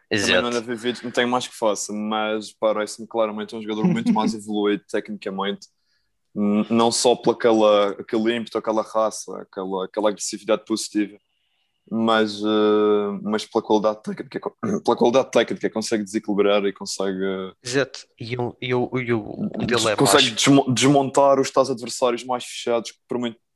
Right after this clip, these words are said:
Speaker 1: que por muitas vezes tornam-se difíceis de,
Speaker 2: É, é,
Speaker 1: de
Speaker 2: acho que
Speaker 1: ultrapassar.
Speaker 2: Exato, é, porque aqui toquei neste ponto seguido daquilo que falei anteriormente, do facto de termos muitas dificuldades em criar situações
Speaker 1: Ah,
Speaker 2: de
Speaker 1: muito,
Speaker 2: gol e
Speaker 1: muito bem.
Speaker 2: situações de remate,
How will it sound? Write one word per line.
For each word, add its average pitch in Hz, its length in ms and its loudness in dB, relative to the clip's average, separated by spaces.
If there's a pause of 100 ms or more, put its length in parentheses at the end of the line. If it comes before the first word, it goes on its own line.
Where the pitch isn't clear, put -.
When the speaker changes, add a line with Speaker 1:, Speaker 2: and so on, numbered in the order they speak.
Speaker 1:
que 151 100 4
por 123 160 0
muitas 123 300 2
vezes 110 340 2
tornam-se 113 440 -2
difíceis 107 520 -6
de, 160 140 -10 (260)
Speaker 2:
É, 123 300 0
é, 113 40 2
Speaker 1:
de 120 180 2
Speaker 2:
acho - 0 -
que - 60 -4
Speaker 1:
ultrapassar. 117 400 2 (640)
Speaker 2:
Exato, 123 360 0
é, 110 100 2
porque - 320 -4
aqui 123 160 -2
toquei - 240 -4
neste - 340 -4
ponto 113 420 -2
seguido 110 720 -2
daquilo 107 320 -6
que - 100 -8
falei 104 260 -2
anteriormente, 98 1120 -4
do 101 120 -6
facto - 420 -2 (100)
de 98 300 -2 (120)
termos 101 300 -4
muitas 101 280 -6
dificuldades 98 600 -4
em 98 100 -8
criar 95 400 -4
situações 104 680 -2
Speaker 1:
Ah, 90 60 0
Speaker 2:
de 90 160 -10
Speaker 1:
muito, 104 240 4
Speaker 2:
gol 110 160 4
e 101 40 -2
Speaker 1:
muito 98 120 -2
bem. 104 200 2
Speaker 2:
situações 101 160 -4
de - 40 -12 (120)
remate, 98 300 -2